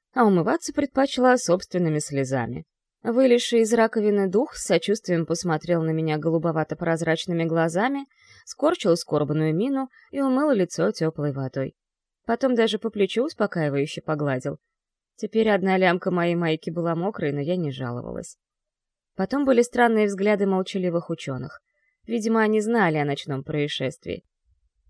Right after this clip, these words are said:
Следом за ними была эта невкусная каша с этим странным привкусом, а теперь вот дракон. И букет, который он решительно сунул в руки оторопевшей мне, а освободившийся уже лапищей заботливо так по спине постучал.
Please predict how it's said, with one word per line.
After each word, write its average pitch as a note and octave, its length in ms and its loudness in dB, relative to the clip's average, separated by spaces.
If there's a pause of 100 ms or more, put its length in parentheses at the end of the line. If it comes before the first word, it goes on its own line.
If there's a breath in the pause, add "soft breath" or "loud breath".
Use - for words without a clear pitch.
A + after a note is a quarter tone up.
(400)
Следом B3 440 2
за E3+ 180 2
ними A3+ 260 2
была D3+ 240 0
эта D3 140 -4
невкусная D3+ 560 -4
каша D4+ 360 -2
с - 80 -8
этим D4 220 -4
странным C4 480 2
привкусом, G#3+ 680 -4 (460)
а A#3 120 0
теперь A3+ 360 2
вот G#3 140 0
дракон. F3 540 0 (720)
И C#4+ 100 -2
букет, B3+ 440 0 (300)
который A3 320 4
он G#3 60 4
решительно G#3 560 0
сунул G#3 360 0
в D3+ 60 -4
руки G3+ 240 0
оторопевшей D3+ 640 -4
мне, D#3+ 300 -2 (400)
а A3+ 120 0
освободившийся A3 800 0
уже F#3 180 2
лапищей G#3+ 560 2
заботливо A3 600 0
так - 180 -4
по - 80 -10
спине D#3+ 380 -4
постучал. C#3+ 640 -4